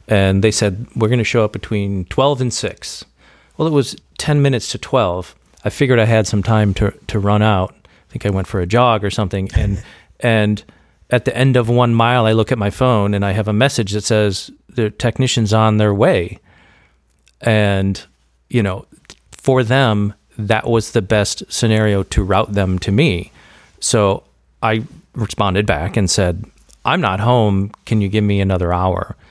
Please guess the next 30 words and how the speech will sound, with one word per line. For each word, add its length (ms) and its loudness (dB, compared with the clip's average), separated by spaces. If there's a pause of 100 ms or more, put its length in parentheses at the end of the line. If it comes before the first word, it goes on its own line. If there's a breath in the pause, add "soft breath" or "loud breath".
(480 soft breath)
And 100 2
they 60 4
said, 180 0
"Okay." 480 0
So 420 0 (720 loud breath)
they, 680 0 (100)
I 60 -8
assume, 680 0 (200)
you 120 -2
know, 280 -6 (340)
routed 460 0
them 480 0 (260)
to 100 0
the 120 0
next 500 -2 (120)
most 320 -2
efficient 480 -4 (880 soft breath)
way 560 2 (400)
to 100 2
get 220 -2
to 100 0
me. 140 2
And 80 0
I 80 2
didn't 160 0
even 180 0
care 240 0
if 140 0
they, 240 0 (360 loud breath)
if 200 -6